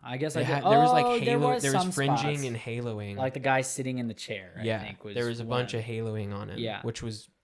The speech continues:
Speaker 2: weird 'cause, like, if it was a larger sensor, you know, with, like, a, an actual camera, a D S L R camera or mirrorless full-size sensor,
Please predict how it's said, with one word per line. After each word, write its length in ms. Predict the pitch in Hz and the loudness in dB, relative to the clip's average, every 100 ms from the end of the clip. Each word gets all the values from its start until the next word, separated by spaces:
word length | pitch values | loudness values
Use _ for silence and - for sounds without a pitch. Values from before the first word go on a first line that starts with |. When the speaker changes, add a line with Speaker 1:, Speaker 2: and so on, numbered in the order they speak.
| _ _ _ | _ _ _
Speaker 2:
weird 520 | 117 123 123 110 110 | -8 -4 -2 -2 -2
'cause, 180 | - 113 | -4 -2
like, 340 | 107 101 _ _ _ _ _ - | -4 -6 _ _ _ _ _ -10
if 160 | 131 | -2
it 40 | 143 | 0
was 140 | 135 | 0
a 60 | 127 | 2
larger 400 | 113 117 117 113 | 2 0 -2 -4
sensor, 640 | 107 104 - 107 107 113 _ _ _ _ _ _ _ | -6 -8 -8 -8 -8 -10 _ _ _ _ _ _ _
you 80 | 120 | -6
know, 180 | 107 107 | -4 -4
with, 180 | 113 113 | -6 -6
like, 180 | 107 | -6
a, 40 | 107 98 - | -8 -12 -10
an 100 | 107 | -8
actual 460 | 107 107 - 113 107 | -6 -8 -6 -6 -6
camera, 560 | - 104 104 104 113 | -6 -4 -2 -2 -2
a 60 | 117 | -4
D 180 | 113 110 | -4 -6
S 160 | 107 | -6
L 60 | 113 | -8
R 140 | 107 | -8
camera 500 | 107 107 104 110 110 | -8 -8 -6 -6 -6
or 40 | 104 | -4
mirrorless 560 | 101 104 101 104 - - _ _ _ _ _ _ | -2 -2 -2 -6 -10 -16 _ _ _ _ _ _
full-size 520 | - 107 - 104 101 | -8 -6 -4 -6 -6
sensor, 500 | 101 104 135 156 | -8 -6 -4 -6